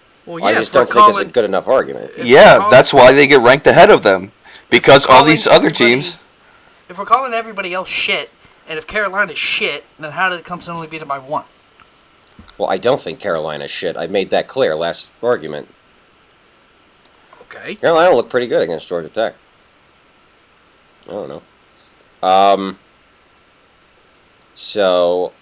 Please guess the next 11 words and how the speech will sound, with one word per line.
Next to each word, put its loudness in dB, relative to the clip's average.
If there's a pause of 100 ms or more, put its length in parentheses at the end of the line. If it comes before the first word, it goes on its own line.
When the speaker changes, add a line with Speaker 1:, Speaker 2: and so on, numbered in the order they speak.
(280)
Speaker 2:
I 0
wanted 0
to -2 (640)
talk -4
about, -2
oh, 2 (220)
Ryan, 0
okay, 2
so 0
Ryan 4
saying, 2